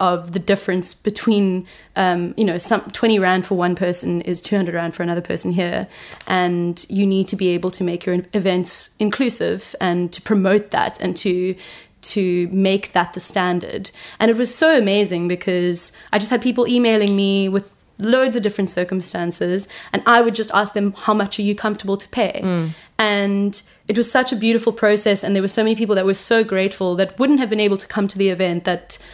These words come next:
Speaker 1: that did. And I feel like it was, yeah, such a success in that sense as well.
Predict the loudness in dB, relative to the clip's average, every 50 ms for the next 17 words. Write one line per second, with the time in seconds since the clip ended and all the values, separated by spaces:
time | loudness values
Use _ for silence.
0 | -20 -6 -4 -4 -2 2 2 2 2 0 -2 -6 -6 -4 -2 0 0 0 0 -2
1 | -6 -10 -18 -20 -20 -20 -8 -4 -2 -2 0 2 2 2 2 2 0 -4 -12 _
2 | _ -6 -2 0 0 0 0 0 0 0 2 0 0 -2 -6 -8 _ -2 -2 -2
3 | 0 0 2 2 2 2 2 2 2 2 2 2 2 2 2 2 2 0 0 0
4 | 0 0 2 0 0 0 -2 -2 -2 -4 -6 -6 -6 -6 -4 -2 -2 -2 -2 -2
5 | -2 -2 -2 -4 -4 -8